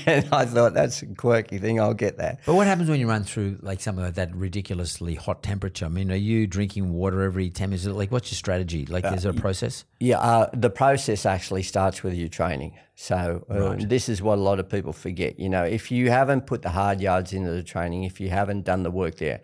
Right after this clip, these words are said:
Speaker 1: and you, you know, it's the same with business mentoring, it's the same with everything. If you haven't done the work behind the scenes, then you're not gonna be successful at the end of the day. So it's all about training your body to get used to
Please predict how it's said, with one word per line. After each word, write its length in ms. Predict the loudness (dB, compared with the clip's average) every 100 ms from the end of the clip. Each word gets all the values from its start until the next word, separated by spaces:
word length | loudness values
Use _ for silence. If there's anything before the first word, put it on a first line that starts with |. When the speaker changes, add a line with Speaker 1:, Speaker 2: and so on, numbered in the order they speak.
| -14 -20 -6
Speaker 1:
and 240 | 0 2 2
you, 340 | 0 2 2
you 160 | 2 2
know, 120 | 4
it's 160 | 2 0
the 60 | -2
same 340 | 2 4 4
with 240 | 0 -4
business 380 | -6 -4 -2 -4
mentoring, 580 | -4 -4 -2 -4 -2 -2
it's 140 | -6
the 60 | -6
same 260 | 0 2 2
with 120 | 0
everything. 420 | -2 -4 -6 -6
If 180 | -4 -2
you 160 | 2
haven't 300 | 4 2 2
done 200 | 0 0
the 100 | 0
work 320 | 0 0 0 -2
behind 380 | -4 -2 -2 -4
the 60 |
scenes, 400 | -6 -6 -6 -10 -18 -20 -18 -6
then 180 | -2 0
you're 120 | 0
not 200 | -2 -4
gonna 160 | -6
be 100 | -6
successful 720 | -8 -10 -10 -6 -6 -6 -8
at 100 | -8
the 140 | -6 -6
end 140 | -4
of 80 | -6
the 120 | -8
day. 320 | -8 -8 -10 -16 -20 -20 -18
So 360 | -4 4 6 6
it's 260 | 2 0 2
all 160 | 2
about 260 | 4 4 2
training 360 | 0 0 2
your 140 | 0 0
body 360 | 2 2 0
to 80 | -2
get 240 | 0 0 0
used 560 | 2 4 4 2 -4 -2
to 280 | 0 0